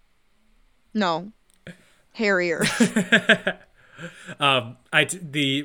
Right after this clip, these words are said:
Speaker 2: one star that I take off of my rating is for the
Speaker 1: Mm-hmm.
Speaker 2: the entirety of the one scene where they are in France. And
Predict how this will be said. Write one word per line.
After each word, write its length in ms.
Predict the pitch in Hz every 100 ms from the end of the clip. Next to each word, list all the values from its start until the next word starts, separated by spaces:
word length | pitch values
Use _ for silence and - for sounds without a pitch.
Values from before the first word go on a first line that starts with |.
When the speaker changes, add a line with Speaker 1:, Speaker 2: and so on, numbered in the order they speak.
| 156
Speaker 2:
one 240 | 156 156
star 320 | - 151 139
that 100 | 131
I 80 | 123
take 280 | 117 127 123
off 160 | 117 123
of 80 | 107
my 120 | 107
rating 460 | 107 104 104 101 - - 120
is 260 | - 117 - -
for 340 | - 117 113
the 120 | 110
Speaker 1:
Mm-hmm. 280 | 113 104 95 - - _ _ _ _ _ _ _ _ _ _ _ _ -
Speaker 2:
the 140 | 143
entirety 720 | 143 143 156 175 160 147 135 143
of 240 | 143 113
the 100 | 135
one 260 | 127 131 127
scene 440 | - 127 117 110
where 120 | 113
they 180 | 113 110
are 180 | 107 104
in 120 | 98
France. 640 | 98 117 104 110 - - _ _ _ _ _ _ _ _ _ _ _ _ _ _ -
And 420 | 120 113 110